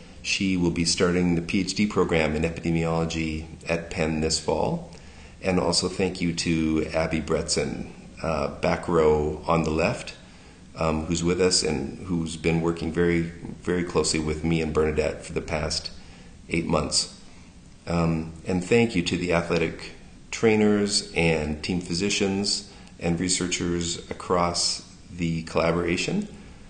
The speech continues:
who continue to collect these data and put so much hard work and creativity into it. And we look forward to further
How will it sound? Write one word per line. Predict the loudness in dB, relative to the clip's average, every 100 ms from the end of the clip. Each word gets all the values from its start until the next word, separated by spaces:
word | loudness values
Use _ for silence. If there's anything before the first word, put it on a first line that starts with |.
| -20 -4
who | 0 0
continue | 2 0 2 2 2
to | -2
collect | 0 0 2
these | 0 2
data | 4 4 4 0 -6 -10 -4
and | 0 0
put | -2 -2
so | 0
much | 0 0 0
hard | 0 0
work | -2 -2
and | -2
creativity | 0 0 0 0 0 2
into | 0 2
it. | 2 0 -6 -16 -18 -18 -18 -10 -2
And | 0 2
we | 2
look | 0 -2
forward | -6 -4 -2 -4 -4
to | -2 0 0
further | -2 -4 0 2 2 0 0 -2